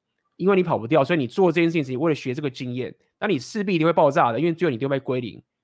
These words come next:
被叫他，他会叫你滚，或是你要被归零，或是劈腿，什么都有可能。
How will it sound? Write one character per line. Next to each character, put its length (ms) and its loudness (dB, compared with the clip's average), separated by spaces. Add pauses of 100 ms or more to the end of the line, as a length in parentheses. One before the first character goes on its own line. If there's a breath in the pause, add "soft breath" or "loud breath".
(600)
被 600 2 (220)
叫 240 4
他， 80 -6
他 140 2
会 40 6
叫 140 0
你 80 -4
滚， 180 -4
或 100 -4
是 80 -6
你 100 -8
要 300 -4 (380)
被 160 -6
归 180 -4
零， 80 -4
或 80 -2
是 60 -4
劈 180 -10
腿， 120 -6
什 80 -10
么 40 -12
都 100 -4
有 60 -2
可 140 -14
能。 180 -18